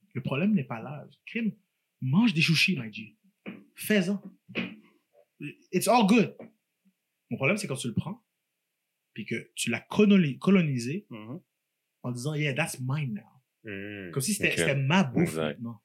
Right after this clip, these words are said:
Speaker 1: Right? Et tu fais ton profit là-dessus. Et à chaque fois que quelqu'un de l'origine qui a inventé le truc vient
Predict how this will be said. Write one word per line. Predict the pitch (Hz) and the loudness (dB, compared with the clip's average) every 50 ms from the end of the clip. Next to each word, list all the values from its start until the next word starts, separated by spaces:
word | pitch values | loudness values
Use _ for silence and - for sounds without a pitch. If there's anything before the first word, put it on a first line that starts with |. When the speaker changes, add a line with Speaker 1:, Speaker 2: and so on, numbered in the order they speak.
| _ _ _ _ _ _ _ _ _ _ _ _ _ _ _ _ _ - - - | _ _ _ _ _ _ _ _ _ _ _ _ _ _ _ _ _ -18 -12 -4
Speaker 1:
Right? | 117 131 165 220 208 - - _ _ - - _ _ - - _ _ _ _ _ _ - - - _ _ _ | 0 2 2 2 0 -2 -14 _ _ -20 -20 _ _ -20 -20 _ _ _ _ _ _ -20 -20 -20 _ _ _
Et | - 127 127 | -8 -8 -6
tu | - - - 139 | -4 -6 -6 -4
fais | - - 202 | 0 0 0
ton | 196 180 | 0 0
profit | 135 - - - - - | -4 -2 -4 -4 -4 -4
là-dessus. | 139 123 117 - - - - - - _ _ _ _ _ _ _ _ _ _ - - - - - - - - _ _ - | -6 -6 -4 -4 -4 -4 -4 -6 -8 _ _ _ _ _ _ _ _ _ _ -18 -18 -18 -16 -18 -20 -20 -20 _ _ -12
Et | - 147 | -10 -10
à | 131 123 | -8 -4
chaque | - - - 123 120 - | -2 -2 -4 -4 -6 -14
fois | - - 123 131 | -8 -6 -6 -4
que | - 156 | -6 -6
quelqu'un | 135 - 131 113 - - 151 170 190 190 190 _ _ _ _ | -6 -6 -8 -8 -6 -8 -6 -4 -6 -6 -8 _ _ _ _
de | 120 117 | -10 -8
l'origine | 113 110 120 120 120 127 113 98 107 135 156 175 170 147 | -6 -6 -6 -6 -6 -6 -6 -6 -4 -4 -4 -4 -6 -8
qui | _ - 120 | _ -12 -14
a | 110 113 117 | -12 -8 -4
inventé | 123 135 127 131 131 123 - - 131 135 175 175 _ _ _ _ _ _ _ _ _ | -2 -2 -2 -2 -4 -6 -6 -8 -8 -10 -10 -12 _ _ _ _ _ _ _ _ _
le | 127 123 120 | -8 -8 -8
truc | 117 - 156 165 190 _ _ _ _ _ | -8 -8 -10 -10 -10 _ _ _ _ _
vient | - 110 110 120 139 196 | -16 -12 -8 -6 -6 -6